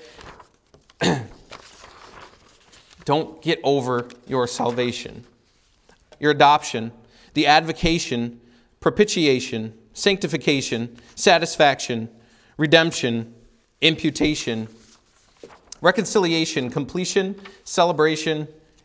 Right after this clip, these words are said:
and justification. And the three things you lost,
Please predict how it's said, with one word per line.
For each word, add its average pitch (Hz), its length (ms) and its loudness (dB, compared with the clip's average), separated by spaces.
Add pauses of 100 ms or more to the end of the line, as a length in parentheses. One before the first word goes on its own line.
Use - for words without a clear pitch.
(100)
and 131 100 -4
justification. 131 800 -2
And 151 160 0
the 160 60 4
three 190 300 -2
things 196 260 0
you 160 100 -2
lost, 170 560 2